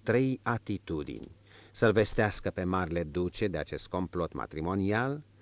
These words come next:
să deschidă ochii lui Rudolf asupra uneltirilor lui Tom și ale Sarei, să sprijine realizarea acestei căsătorii. Dar, dacă prevenea pe Marele Duce, însemna să-și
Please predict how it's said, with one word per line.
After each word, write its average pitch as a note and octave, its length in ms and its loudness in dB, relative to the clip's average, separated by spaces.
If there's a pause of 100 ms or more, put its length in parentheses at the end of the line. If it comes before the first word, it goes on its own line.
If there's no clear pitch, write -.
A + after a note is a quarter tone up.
(200)
să - 160 0
deschidă G#2+ 520 4
ochii A#2 300 6
lui F#2 180 2
Rudolf F#2 380 2
asupra E2+ 360 -6
uneltirilor F2 920 0
lui D2+ 240 -8
Tom F2 240 0
și - 140 -8
ale B1+ 160 -8
Sarei, G#2 500 -4 (340)
să - 180 4
sprijine D#3+ 720 4
realizarea G#2 600 2
acestei G2 460 -4
căsătorii. D2 680 -8 (600)
Dar, A#2+ 500 0 (1900)
dacă C3 280 4
prevenea D3+ 380 6
pe F3 120 6
Marele D3+ 320 6
Duce, C3+ 300 4
însemna B2+ 360 2
să-și - 440 -2